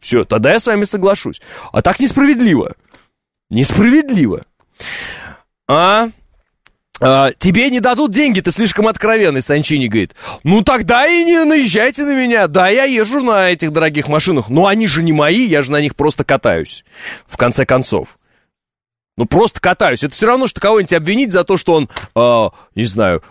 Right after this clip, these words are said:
поедет и в, в ч-, в гости кому-то придет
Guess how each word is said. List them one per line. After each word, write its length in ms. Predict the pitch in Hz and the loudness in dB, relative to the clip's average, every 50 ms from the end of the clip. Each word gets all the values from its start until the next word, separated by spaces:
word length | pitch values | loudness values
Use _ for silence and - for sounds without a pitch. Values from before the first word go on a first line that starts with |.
| _ - - - - - - - | _ -16 -14 -14 -14 -12 -6 -2
поедет 500 | 156 156 151 180 254 269 202 247 - - - | 0 0 0 0 0 0 0 -2 -4 -4 -6
и 200 | - 180 180 170 | -2 0 0 0
в, 100 | 156 147 - - - | -2 -4 -6 -14 -12
в 80 | - | -10
ч-, 200 | - - - - _ _ _ - - - | -8 -8 -8 -8 _ _ _ -18 -12 -8
в 580 | 107 101 92 - - - - - - 123 131 | -8 -8 -8 -10 -16 -20 -16 -8 -6 -4 -2
гости 400 | 131 170 233 277 277 - - 202 | 2 2 2 2 2 0 -2 -6
кому-то 440 | - - 196 202 214 214 185 - 151 | -4 0 0 0 0 0 -2 -4 -2
придет 480 | - 165 170 165 175 294 330 - - | 0 0 0 2 2 0 0 0 -2